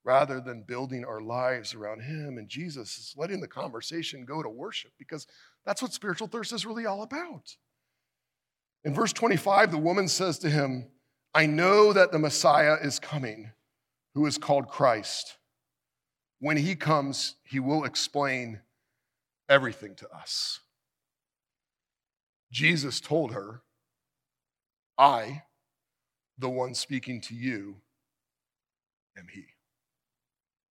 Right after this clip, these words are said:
This woman had met a thirsty man, not realizing how spiritually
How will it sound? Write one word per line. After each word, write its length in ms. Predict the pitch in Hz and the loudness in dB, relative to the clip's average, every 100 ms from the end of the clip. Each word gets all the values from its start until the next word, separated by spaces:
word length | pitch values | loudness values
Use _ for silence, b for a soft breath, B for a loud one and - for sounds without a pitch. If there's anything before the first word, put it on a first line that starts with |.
| _ _ _ _ _ _ _ _ _ _ _ _ _ _ _ _ _ _ _ _ 151 | _ _ _ _ _ _ _ _ _ _ _ _ _ _ _ _ _ _ _ _ -14
This 340 | 143 165 - | -6 -4 -2
woman 420 | 151 202 202 170 | 0 0 2 0
had 460 | 127 117 - 139 135 | -4 -10 0 0 0
met 440 | 123 139 156 160 _ _ _ _ _ - | -6 -2 2 0 _ _ _ _ _ -8
a 80 | 123 | -8
thirsty 580 | - - 147 - - 117 | -6 -4 -4 -4 -10 -10
man, 420 | 120 117 87 101 _ _ _ _ _ _ _ _ _ _ _ _ _ | -10 -10 -14 -20 _ _ _ _ _ _ _ _ _ _ _ _ _
not 280 | 131 143 - | 0 0 2
realizing 580 | 156 165 165 131 113 120 | 4 6 8 6 4 -8
how 180 | 110 127 | -2 -2
spiritually 800 | - - 139 135 - 135 120 | -2 -4 -2 -2 -4 -8 -10